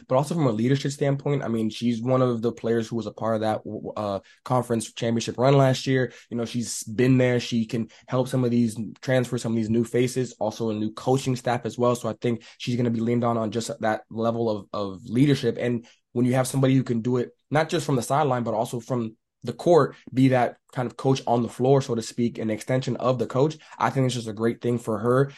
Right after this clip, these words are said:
I think that's really where her impact is gonna be most felt. We know she, what she's gonna give us offensively, but what she does, then the numbers that don't show up, the, those effort, that second effort, the, the talking, the vocalness, I think that's where she's really gonna have that step up this year for, for the Lions. Another name, I don't know if you've seen it,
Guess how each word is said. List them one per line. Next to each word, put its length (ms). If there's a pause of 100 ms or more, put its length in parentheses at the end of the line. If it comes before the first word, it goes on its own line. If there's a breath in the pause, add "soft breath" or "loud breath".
(160 loud breath)
I 100
think 220
that's 200
really 180
where 160
her 60
impact 260
is 60
gonna 120
be 80
most 220
felt. 300
We 80
know 120
she, 160
what 140
she's 140
gonna 120
give 120
us 140
offensively, 640 (220 loud breath)
but 260
what 100
she 140
does, 340
then 160
the 60
numbers 300
that 180
don't 200
show 220
up, 300
the, 240 (180 loud breath)
those 280
effort, 360
that 120
second 260
effort, 400 (160 loud breath)
the, 100
the 160
talking, 480
the 80
vocalness, 640
I 140
think 180
that's 200
where 80
she's 220
really 140
gonna 320 (240)
have 200
that 160
step 320
up 220
this 340
year 340 (280 soft breath)
for, 140
for 180
the 80
Lions. 340
Another 220
name, 280
I 40
don't 80
know 80
if 80
you've 120
seen 200
it, 180